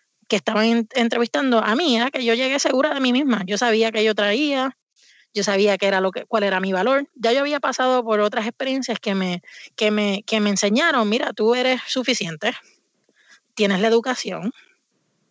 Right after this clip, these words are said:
no tienes nada que deberle a nadie". Y yo entré por esa puerta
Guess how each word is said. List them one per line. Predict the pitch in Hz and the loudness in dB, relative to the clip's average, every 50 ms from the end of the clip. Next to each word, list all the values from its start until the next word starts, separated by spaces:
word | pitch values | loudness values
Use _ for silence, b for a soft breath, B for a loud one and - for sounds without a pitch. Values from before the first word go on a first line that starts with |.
| _ _ B B B B B B B B - | _ _ B B B B B B B B -2
no | 220 208 196 | -2 -2 0
tienes | 220 220 247 269 240 | 0 0 0 2 2
nada | 220 208 196 214 240 | 2 2 2 0 0
que | 240 262 | 0 0
deberle | 240 233 226 226 226 240 | 2 2 2 2 0 -2
a | 254 | -4
nadie". | 214 175 160 156 160 185 - - B B B B B B _ _ _ _ _ b b b b b b b b b b _ _ | -4 -4 -6 -8 -8 -8 -10 -10 B B B B B B _ _ _ _ _ b b b b b b b b b b _ _
Y | 233 220 214 | -4 -4 0
yo | 202 233 254 277 - | 2 2 2 2 2
entré | - 269 247 233 - 254 220 240 | 0 0 0 0 -2 -2 -4 -2
por | 294 - - | -2 -2 -2
esa | - 294 - - | -2 -2 -2 -2
puerta | - - - - - - 202 180 156 | -2 -4 -4 -4 -4 -4 -4 -4 -4